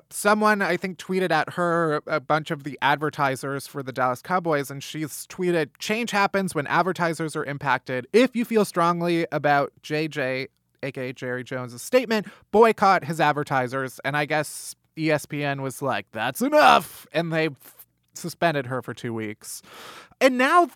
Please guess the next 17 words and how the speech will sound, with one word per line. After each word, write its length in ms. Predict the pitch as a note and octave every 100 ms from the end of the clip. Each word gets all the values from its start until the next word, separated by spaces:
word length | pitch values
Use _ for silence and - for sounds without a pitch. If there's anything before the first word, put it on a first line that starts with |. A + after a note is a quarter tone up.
| -
fucking 340 | D#4 D#4+ D#4
Donald 320 | A#3+ C4 D4
Trump 200 | - E4
is 120 | C#4+ -
tweeting 420 | - C4+ E4+ C4
about 380 | E3+ D3+ D3+ C#3
her 380 | D3+ C#3+ D#3+ -
from 480 | D#3 - F#3 G#3 G#3+ G#3 _
his, 400 | - - F#3 D#3
like, 320 | G3+ F3+ - - -
bully 320 | F3 G#3 G#3+
pulpit, 560 | G3 D#3+ C#3+ D3+ E3 -
from, 240 | F#3+ F#3 F3+
from 280 | - E3 F#3
the 100 | F#3+
official 560 | F3+ - F3 G3+ A3 -
account. 500 | G#3 - C#3 B2 D3+